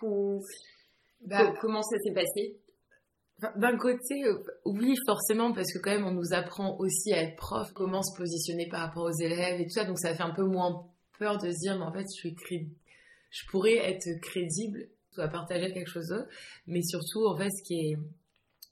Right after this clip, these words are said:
Speaker 2: enfin, moi, ce qui m'a vraiment aidée, c'est de commencer à me, à, à m'entraîner forcément,
Speaker 1: Mm.
Speaker 2: parce qu'après cette formation, ben, on a un petit, il y a un petit test, et puis tu as ton diplôme ou pas, quoi.
Speaker 1: Mm.
Speaker 2: Mais du coup, j'ai commencé à l'enseigner à mes proches, à mes potes, à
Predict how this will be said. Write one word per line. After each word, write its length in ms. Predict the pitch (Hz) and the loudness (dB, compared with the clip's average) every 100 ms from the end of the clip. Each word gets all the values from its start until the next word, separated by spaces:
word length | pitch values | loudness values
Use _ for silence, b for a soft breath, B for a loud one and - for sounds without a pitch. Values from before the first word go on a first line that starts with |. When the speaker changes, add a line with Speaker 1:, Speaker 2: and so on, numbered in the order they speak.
| _ | _
Speaker 2:
enfin, 160 | 151 | 0
moi, 120 | 151 185 | 2 2
ce 80 | - | 0
qui 60 | |
m'a 120 | 185 160 | 0 2
vraiment 220 | 156 160 | 2 2
aidée, 220 | 160 208 | -2 -2
c'est 140 | 208 165 | -2 -4
de 60 | |
commencer 420 | - 170 165 - | -4 -2 -2 0
à 80 | 175 | 0
me, 280 | 165 156 143 B B B B _ - | 0 0 -2 B B B B _ -4
à, 120 | 151 143 - - | -2 -2 -4 2
à 100 | 156 | 6
m'entraîner 580 | 160 170 - 170 180 196 | 6 4 2 0 2 2
forcément, 460 | 175 - 156 196 | 0 0 2 4
Speaker 1:
Mm. 40 | - | 2
Speaker 2:
parce 160 | 147 | 0
qu'après 320 | - 156 - 175 | 0 0 -2 -2
cette 220 | 151 151 | -2 -4
formation, 480 | 160 160 156 - 180 | -2 0 -2 -2 -2
ben, 120 | 151 | -2
on 40 | 143 | -2
a 40 | |
un 80 | 143 | -4
petit, 340 | 156 - 147 - B B B B - | -6 -6 -8 -8 B B B B -8
il 40 | |
y 20 | |
a 40 | 127 | -6
un 40 | |
petit 220 | 117 156 151 | -4 -4 6
test, 480 | 180 180 180 - 160 | 8 8 6 2 0
et 40 | |
puis 140 | 151 - | -2 -2
tu 80 | 170 | 2
as 80 | 170 | 2
ton 140 | 175 | 0
diplôme 440 | 156 160 - 170 151 | -2 -2 0 2 2
ou 60 | |
pas, 200 | - 120 | 0 -4
quoi. 260 | - 175 185 - | -4 -6 -6 -4
Speaker 1:
Mm. 140 | 190 202 190 - | 0 0 -2 -2
Speaker 2:
Mais 120 | 170 160 | 2 4
du 120 | 175 | 2
coup, 120 | 233 | 2
j'ai 160 | 202 180 | 2 2
commencé 460 | 175 170 - 202 | 2 2 2 2
à 180 | 185 156 | 2 2
l'enseigner 520 | 151 165 180 165 175 | 2 0 -2 -2 0
à 100 | 165 | 0
mes 140 | 151 147 | 0 -4
proches, 380 | - 208 226 - | -4 -2 -2 -2
à 100 | - | 0
mes 140 | 151 147 | 0 0
potes, 300 | - 214 214 - - | 0 -2 0 -4 -4
à 460 | 170 165 156 151 | 0 2 2 0